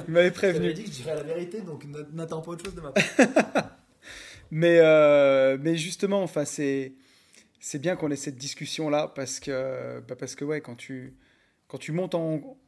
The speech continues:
Speaker 1: bah, justement, enfin, monter en compétence. Puis moi, j'avais un peu cet engagement aussi vis-à-vis des gens qui écoutent mon podcast,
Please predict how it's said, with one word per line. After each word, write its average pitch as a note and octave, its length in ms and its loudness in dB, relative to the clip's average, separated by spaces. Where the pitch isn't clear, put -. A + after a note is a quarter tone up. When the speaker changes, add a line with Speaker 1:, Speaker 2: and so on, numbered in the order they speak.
Speaker 1:
bah, D3 140 -8
justement, D#3 340 -8
enfin, C3+ 220 -10
monter D#3 280 -6
en D#3 100 -6
compétence. D#3+ 500 -8
Puis E3 100 -8
moi, F#3 160 0
j'avais D3+ 400 -4
un C#3+ 80 -8
peu F3+ 120 -8
cet E3 240 -4
engagement F3 580 0
aussi G#3 480 -4
vis-à-vis D#3 380 -4
des D#3 160 -4
gens E3+ 260 -4
qui D3+ 180 -12
écoutent C#3+ 240 -12
mon D3 80 -10
podcast, F#3+ 520 -8